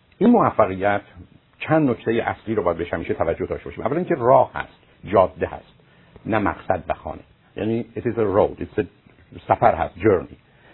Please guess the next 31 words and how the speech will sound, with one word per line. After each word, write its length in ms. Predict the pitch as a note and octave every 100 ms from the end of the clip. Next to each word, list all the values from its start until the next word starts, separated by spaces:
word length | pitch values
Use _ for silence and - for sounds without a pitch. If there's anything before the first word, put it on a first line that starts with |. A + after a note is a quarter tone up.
| G#2+
مقصدی 520 | A2 A#2+ - E3 E3
نداره. 220 | C3 D2+
یعنی 120 | F#2
شما 140 | - A#2
هیچ 100 | C3+
وقت 100 | C3
نمی‌تونید 300 | B2 G2 F#2
به 80 | F#2
جایی 220 | G2 G#2+
برسید 440 | G#2+ G#2+ G#2+ F#2+
و 40 | F2
بگید 240 | F2 F#2+
پایان 420 | - E2+ E2+ E2
کار 260 | - E2+ C2+
هست. 260 | - - _ - - _ -
اه، 160 | F#2+ F2+ - - A2+
به 60 |
هر 120 | A2+
حال 220 | A#2+ C#3+ C#3+
اینا 180 | C3 D3
از 100 | B2
اون 160 | C3+ B2+
مفاهیمی 500 | G#2+ - A#2+ C#3 C#3
هستن 260 | - A2+
که 80 | G#2+
از 120 | F#2+
یه 40 | A#2
طرف 200 | G#2+ G2 -
پروسه 260 | F#2+ - A#2
و 100 | G2+
فرایندن 600 | - F#2 F#2+ D3+ D#3